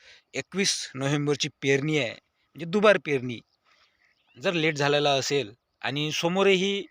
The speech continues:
सत्तर, पंच्याहत्तर, पासष्ट दिवसाचं पीक असेल, ज्याची, ज्या शेतकऱ्यांची पेरणी पहिली झालेली असेल, तर नक्कीच आपल्या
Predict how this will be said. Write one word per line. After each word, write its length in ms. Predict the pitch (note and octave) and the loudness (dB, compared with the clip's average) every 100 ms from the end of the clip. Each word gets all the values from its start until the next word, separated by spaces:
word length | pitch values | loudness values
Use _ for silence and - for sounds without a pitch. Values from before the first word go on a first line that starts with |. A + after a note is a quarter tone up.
| _ _ _ _ _ _ _ _ _ - | _ _ _ _ _ _ _ _ _ -6
सत्तर, 300 | C#3+ - E3 | -6 -2 -4
पंच्याहत्तर, 560 | D#3+ D#3 D#3 B2 E3+ | -2 -2 -2 -2 -6
पासष्ट 360 | - C#3 D3+ C#3+ | -2 0 0 -4
दिवसाचं 300 | C#3+ D3+ D3 - | -6 -4 -4 -2
पीक 200 | E3 D3 | -4 0
असेल, 380 | D3 D3 C3+ B2 | 0 0 -2 -2
ज्याची, 300 | B2 B2+ C3 | -4 -4 -4
ज्या 120 | C#3+ C#3 | -4 -4
शेतकऱ्यांची 360 | C3 B2+ C3+ | -6 -6 -8
पेरणी 260 | B2+ B2+ C#3+ - | -8 -10 -8 0
पहिली 320 | D#3+ F3 G#3 | 2 4 2
झालेली 300 | D#3+ C#3+ C3+ | 2 2 -2
असेल, 360 | B2 - A#2 G2+ _ _ - _ | -4 -4 -8 -10 _ _ -20 _
तर 60 | A2+ | -6
नक्कीच 640 | B2 - - E3+ - - - | -6 -6 -8 -8 -8 -10 -6
आपल्या 380 | A#2 C#3+ C#3+ | -8 -2 0